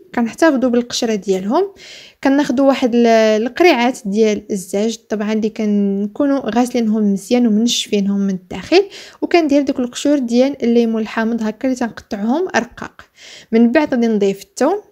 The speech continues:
وغادي نضيفوا الاعشاب المنسمه، غادي ندير شويه ديال الزعتر،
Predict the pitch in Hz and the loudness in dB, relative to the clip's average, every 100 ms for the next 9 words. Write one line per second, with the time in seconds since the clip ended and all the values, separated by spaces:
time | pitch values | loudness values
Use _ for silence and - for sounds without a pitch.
0 | _ 339 311 254 254 233 240 311 349 - | _ 0 2 2 2 2 2 2 0 -2
1 | 240 214 208 269 269 233 - 277 233 202 | -4 -4 -2 -2 -2 -4 -4 -2 -2 -2
2 | 196 - 185 226 311 - - - 233 226 | -6 -8 -4 -2 -4 -8 -20 -4 0 2
3 | 247 233 214 202 - - 285 269 214 214 | 2 4 2 0 -8 -2 2 2 2 0
4 | 196 - 175 - 294 339 | -2 -10 -12 -4 -2 -2